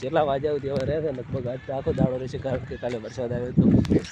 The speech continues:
અને આજ પણ વરસાદનું મોસમ છે, એટલે ખેડૂતોની આવી હાલત છે. એટલે આપણે ઘર તો આવી ગયા હતા અને આ છે આપણું ઘર. અને આપણે એક બોર રિચાર્જ,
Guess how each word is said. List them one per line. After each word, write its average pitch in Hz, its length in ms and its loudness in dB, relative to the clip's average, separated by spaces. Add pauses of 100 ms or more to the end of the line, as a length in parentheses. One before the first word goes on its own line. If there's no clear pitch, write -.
(140)
અને 120 240 8
આજ 139 240 10
પણ 139 160 8
વરસાદનું 135 520 8
મોસમ 131 360 6
છે, - 80 12
એટલે - 1700 6
ખેડૂતોની 135 540 -2
આવી 143 240 0
હાલત 127 220 -2
છે. - 200 -6
એટલે 127 280 -4
આપણે 120 160 -6
ઘર 113 140 -10
તો 113 200 -8
આવી 139 120 -2
ગયા 120 160 -6
હતા 123 160 -10
અને 127 480 -2
આ 123 60 6
છે 120 180 2
આપણું 120 300 4
ઘર. 131 300 6 (600)
અને 110 640 4 (520)
આપણે 113 260 8
એક 117 140 6
બોર 113 360 8
રિચાર્જ, 117 360 4